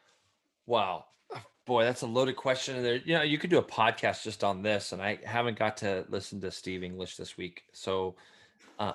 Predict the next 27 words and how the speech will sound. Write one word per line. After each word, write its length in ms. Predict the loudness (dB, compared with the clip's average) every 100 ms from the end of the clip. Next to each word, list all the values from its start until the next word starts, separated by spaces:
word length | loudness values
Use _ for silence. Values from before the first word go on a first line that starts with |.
| -4
uh, 120 | -8
sadly, 380 | 0 2 2 0
'cause 100 | -4
I've 120 | -4
just 160 | -4 -10
been 140 | -8
busy. 260 | -4 -4 -2
But, 260 | 0 0 -2 -2
you 60 |
know, 300 | 4 4 4 -4 _ _ _ _ _ _
when 160 | -4 0
you 120 | 2
look 240 | 4 4
at 100 | 4
it, 260 | 4 4 0
it's, 460 | -4 -4 -4 -8 -10 _ _ _ _ _
it's 240 | 0 2 0
just 300 | 0 -2 -6
truly 460 | 0 4 4 4
incredible 500 | 0 2 2 4 0
how 160 | -2 -2
good 200 | -2 -6
Johnny 280 | -4 -6 -6
Ray 200 | -6 -8
is 160 | -10
to 120 | -14 -16
me. 260 | -16 -18